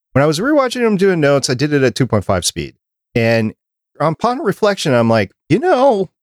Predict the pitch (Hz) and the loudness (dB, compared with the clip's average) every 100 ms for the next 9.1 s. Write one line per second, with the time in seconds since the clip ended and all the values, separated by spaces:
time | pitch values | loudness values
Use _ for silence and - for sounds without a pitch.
0 | - 175 - 208 208 202 190 180 151 151 | 0 0 0 -2 -2 2 2 2 2 0
1 | 151 143 - 131 107 113 113 - - 113 | 0 0 -2 -2 2 2 2 -2 0 2
2 | - - 180 - 135 139 - _ 165 156 | 2 -2 -2 -4 -4 -6 -8 _ -2 0
3 | 156 147 - 127 110 107 127 107 98 95 | 0 0 0 0 0 -2 0 2 0 -4
4 | _ _ 165 208 202 196 196 202 202 - | _ _ 2 2 2 2 4 4 2 2
5 | 196 185 - - 175 202 170 170 185 190 | 2 2 0 0 2 2 0 2 2 2
6 | - 156 156 - 135 135 131 120 101 95 | 0 0 0 0 0 0 0 -2 0 0
7 | 101 104 95 _ 123 147 139 110 92 104 | 2 2 0 _ -2 2 4 2 0 0
8 | 117 113 - 101 120 - 101 113 117 117 | 0 -2 -4 -2 -2 0 0 4 4 2
9 | 107 | 0